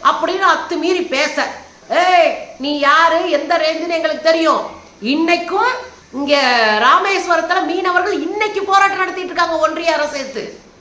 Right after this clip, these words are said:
இன்னைக்கு போராட்டம் நடந்துட்டு இருக்கு. "ஒன்றிய அரசு எங்கள் படகுகளை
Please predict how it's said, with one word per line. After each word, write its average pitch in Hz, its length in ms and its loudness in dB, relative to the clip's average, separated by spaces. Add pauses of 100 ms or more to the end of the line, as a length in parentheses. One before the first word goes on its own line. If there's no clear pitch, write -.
(100)
இன்னைக்கு 339 380 -4
போராட்டம் 370 340 2
நடந்துட்டு 320 300 -2
இருக்கு. 185 260 -12 (140)
"ஒன்றிய 359 460 2
அரசு 320 380 0
எங்கள் 330 300 -2
படகுகளை 330 580 2